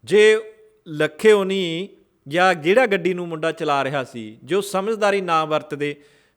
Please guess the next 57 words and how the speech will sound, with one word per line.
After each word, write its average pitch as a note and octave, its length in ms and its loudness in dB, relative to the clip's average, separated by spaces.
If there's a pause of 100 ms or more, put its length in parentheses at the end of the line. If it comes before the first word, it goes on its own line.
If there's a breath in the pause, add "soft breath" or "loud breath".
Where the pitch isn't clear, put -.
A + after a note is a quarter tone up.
ਜੇ D3+ 120 0
ਉਹ A3+ 120 8
ਰੇਸਾਂ F#3+ 380 0
ਦੇ F#3+ 160 2
ਕੇ F#3+ 160 0
ਅੱਗੇ F#3 180 -4
ਪਿੱਛੇ F#3+ 300 -6
ਕਰਦੇ, E3 560 -4 (320)
ਤਾਂ F#3+ 120 -2
ਫਿਰ G3 160 2
ਇਹਨਾਂ A3+ 200 0
ਨੇ A#3 100 0
ਕਹਿਣਾ G#3+ 260 -2
ਸੀ A3 140 -8
ਕਿ G#3+ 120 -8
ਬੰਦਾ E3+ 380 -2
ਥੱਲੇ D3+ 320 -4
ਦੇ C3+ 280 -8
ਕੇ C3+ 120 -6
ਮਾਰਤਾ A#2+ 380 -6
ਪੁਲਿਸ A2+ 340 -12
ਵਾਲਾ, G#2+ 220 -12 (360)
ਇੱਦਾਂ C3 220 -4
ਹੀ F#3 60 -4
ਕਹਿਣਾ G3 240 0
ਸੀ G3 180 -6 (600 loud breath)
ਵੀ C#3 100 -12
ਹੋਰ D#3 260 0
ਇੱਕ D#3 160 -4
ਪਰਚਾ D#3 380 -4
ਪਾਉਣ D3 280 -6
ਨੂੰ, D#3 260 -12 (260)
ਅ, D3 200 -14
ਨਾ D3 300 0
ਉਹਨਾਂ D#3 200 -2
ਨੂੰ E3+ 120 -6
ਮਿਲ D3 160 -2
ਜਾਣਾ B2 240 -4
ਸੀ B2+ 120 -10
ਲੱਖੇ A#2+ 320 -10
ਖਿਲਾਫ। A2 320 -12
ਉਹ E3 120 -8
ਤਾਂ G#3+ 120 -2
ਚਲੋ G#3 200 2
ਠੀਕ F#3+ 320 -6
ਹੈ, G#3 40 0
ਉਹਨਾਂ G#3 180 -6
ਨੇ G#3 100 -4
ਆਪਣੀ F#3 320 -6 (440 loud breath)
ਅਕਲਮੰਦੀ E3 480 -4
ਵਰਤੀ, E3+ 320 -2
ਉਹ G3+ 140 2
ਹਿੱਲੇ D#3 320 -4
ਨਹੀਂ, F#3 120 -2
ਉੱਥੇ F#3+ 240 -4
ਖੜੇ F3+ 320 0
ਰਹੇ, F#3 240 -2